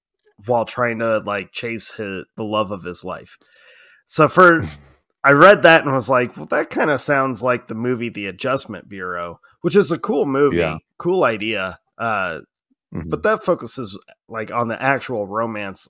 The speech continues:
Speaker 1: Brazil, I feel, is like, yeah, it, it's, I mean, Sam's the focal point of the story. I, I think it's, uh, Sam is just trying to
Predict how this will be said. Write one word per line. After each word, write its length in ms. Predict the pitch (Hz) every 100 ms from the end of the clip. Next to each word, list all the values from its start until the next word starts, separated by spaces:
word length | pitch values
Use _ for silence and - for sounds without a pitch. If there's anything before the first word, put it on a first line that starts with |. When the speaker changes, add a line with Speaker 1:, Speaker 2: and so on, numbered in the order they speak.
| _
Speaker 1:
Brazil, 960 | 110 123 104 95 143 185 170 135 120 - _ _ _ _ _ _ _ _ _ _ _ -
I 100 | 127
feel, 360 | - - 190
is 280 | 131 113 95
like, 580 | 117 113 104 95 - _ _ _ _ _ _ _ _ _ _ _ _ _ _ _ _ _ - - _ _ _ _ -
yeah, 260 | 127 110
it, 240 | 90 127 117
it's, 480 | 135 - - - _ _ -
I 80 | 127
mean, 160 | 123
Sam's 480 | - 160 170 170 -
the 120 | 123
focal 460 | - 127 117 - 107
point 360 | - 113 101
of 100 | 101
the 80 | 95
story. 420 | - - 98 95 95
I, 280 | 98 -
I 40 | 107
think 280 | - 107 92
it's, 320 | 92 - 98
uh, 400 | 95 95 90 90 _ _ _ -
Sam 400 | - 113 123 120
is 160 | 104
just 180 | - -
trying 380 | - 123 117 104
to 580 | - 113 104 98 95